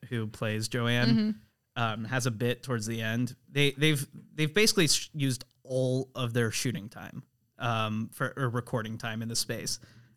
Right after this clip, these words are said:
Speaker 1: And it's, like, three A M. And she does Ladies Who Lunch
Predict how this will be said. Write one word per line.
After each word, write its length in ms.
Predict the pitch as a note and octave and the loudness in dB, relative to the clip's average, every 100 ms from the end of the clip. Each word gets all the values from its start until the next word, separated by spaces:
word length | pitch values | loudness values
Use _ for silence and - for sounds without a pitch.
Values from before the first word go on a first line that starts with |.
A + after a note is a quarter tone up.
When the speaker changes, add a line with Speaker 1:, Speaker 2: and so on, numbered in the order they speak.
| _ C#3+ | _ 2
Speaker 1:
And 180 | C3 B2+ | 4 4
it's, 140 | - | 2
like, 160 | B2+ - - - _ | 0 0 -12 -20 _
three 260 | C3 C3 A2 | 0 2 2
A 180 | G2 - | -2 -10
M. 220 | - - _ _ _ _ _ - | -14 -20 _ _ _ _ _ 0
And 380 | C3+ B2 A#2+ A#2 _ | 2 4 2 -2 _
she 560 | - - D3 C#3 C3+ - - | -2 2 4 2 0 -8 0
does 480 | C3+ B2+ A#2+ - - - | 4 4 4 2 0 -6
Ladies 360 | C3 C3 C3+ A#2+ | 2 4 4 4
Who 120 | B2 | 2
Lunch 480 | A#2+ A#2 - - | 2 0 0 -2